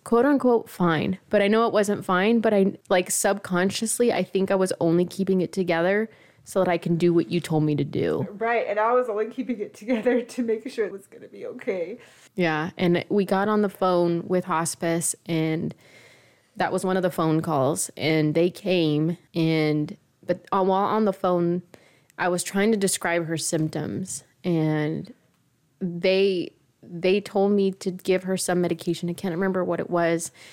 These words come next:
Speaker 1: and I had watched Jessica give her medication for the whole entire cancer <laughs> journey, and I fucked it up because I was trying, she's like, "Crush it and do this and put the juice in it and do this and do this and the syringe and da, da, da, da, da." I fucked it up.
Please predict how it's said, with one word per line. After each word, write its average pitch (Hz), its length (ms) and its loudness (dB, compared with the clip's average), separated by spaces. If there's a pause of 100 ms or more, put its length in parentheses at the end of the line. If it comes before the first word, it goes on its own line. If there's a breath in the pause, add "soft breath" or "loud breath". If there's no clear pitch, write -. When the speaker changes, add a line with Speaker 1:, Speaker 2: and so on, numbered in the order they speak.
(340 loud breath)
Speaker 1:
and 175 140 -2
I 202 80 2
had 214 180 0
watched 196 360 0
Jessica 185 340 -2
give 180 200 0
her 185 100 0
medication 170 640 -2 (220)
for 185 400 -2 (200)
the 180 160 2
whole 190 220 4
entire 208 320 2
cancer 185 320 2
<laughs> 196 120 2
journey, 175 420 0 (200 loud breath)
and 220 120 2
I 262 120 4
fucked - 360 0
it 180 100 2
up 170 220 0
because 175 240 -2
I 165 100 2
was 165 140 -2
trying, 180 200 -4
she's 180 220 -2
like, 165 260 2 (200 loud breath)
"Crush 208 280 -2
it 262 80 2
and 277 120 4
do 269 140 2
this 233 280 2
and 185 100 -4
put 175 140 -2
the 175 80 2
juice 247 300 4
in 233 100 2
it 226 200 2
and 180 120 2
do 185 120 2
this 208 260 2
and 180 140 2
do 180 160 4
this 196 240 2
and 185 100 2
the 175 60 2
syringe 196 420 2
and 180 100 2
da, 180 120 2
da, 175 80 0
da, 170 120 0
da, 160 100 -2
da." 151 200 -2 (360 loud breath)
I 294 140 0
fucked 180 280 -2
it 147 80 0
up. 113 260 -2